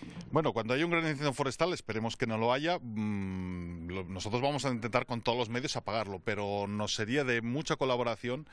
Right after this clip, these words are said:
que la gente que vive en el medio rural tuviera limpia las casas, esos quince metros alrededor de la, de las casas,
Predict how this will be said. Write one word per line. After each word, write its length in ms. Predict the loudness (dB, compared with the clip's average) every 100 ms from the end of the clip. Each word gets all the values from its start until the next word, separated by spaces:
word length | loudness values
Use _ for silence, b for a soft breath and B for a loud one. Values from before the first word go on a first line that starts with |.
| B B
que 80 | 0
la 80 | 0
gente 240 | 0 -2
que 100 | 0
vive 100 | 0
en 60 | 2
el 60 | 2
medio 260 | 2 0
rural 340 | 0 2 0 -2 -10
tuviera 340 | -4 -2 0 0
limpia 320 | -2 -2 0
las 200 | 0 -2
casas, 260 | -6 -6 -6
esos 220 | -6 -2
quince 300 | -2 -2 -2
metros 280 | -2 -4 -4
alrededor 480 | -2 0 0 0
de 80 | 0
la, 320 | 0 0 -2 B B B
de 80 | 0
las 180 | 0 2
casas, 500 | 0 0 -2 -8